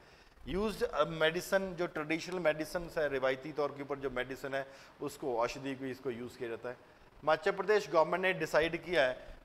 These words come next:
to start planting them, the sea buckthorn in the recent cold desert। आपको पूछा जा सकता है कहाँ पे पाया जाता है, मेडिसिन के यूज़ होता है कि नहीं होता, या ये क्या है सी बकथॉर्न? Basically एक बेरीज टाइप सा होता है जिसका मेडिसिनल प्रॉपर्टीज भी पाई जाती है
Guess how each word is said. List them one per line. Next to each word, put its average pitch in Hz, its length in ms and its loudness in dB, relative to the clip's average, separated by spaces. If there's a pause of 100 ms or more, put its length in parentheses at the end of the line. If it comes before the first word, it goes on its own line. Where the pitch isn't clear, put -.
(120)
to 185 60 -2
start 180 400 6
planting 170 800 2
them, 143 220 0
the 143 100 -4
sea 180 300 -10
buckthorn 143 500 2 (100)
in 139 120 -6
the 135 160 6
recent 139 420 -6
cold 131 200 -2
desert। 135 320 -2 (520)
आपको 151 280 2
पूछा 180 300 2
जा 175 120 6
सकता 175 300 -2
है 180 60 2
कहाँ 160 360 -2
पे 170 140 -4
पाया 151 280 2
जाता 151 340 -2
है, 147 200 -10 (880)
मेडिसिन 147 540 0
के 156 180 -2
यूज़ 143 300 -2
होता 156 220 -2
है 156 40 -2
कि 156 80 -4
नहीं 151 140 -4
होता, 147 300 -2 (120)
या 190 60 6
ये 208 160 4
क्या 156 320 6
है 120 120 6
सी 147 240 -6
बकथॉर्न? 107 600 0 (360)
Basically 180 360 -8
एक 151 240 -8
बेरीज 143 400 4
टाइप 156 200 0
सा - 100 -2
होता 143 240 0
है 147 60 2
जिसका 143 260 -4
मेडिसिनल 123 460 -4
प्रॉपर्टीज 127 560 -4
भी 139 120 -6
पाई 127 200 -2
जाती 127 280 -2
है 156 140 2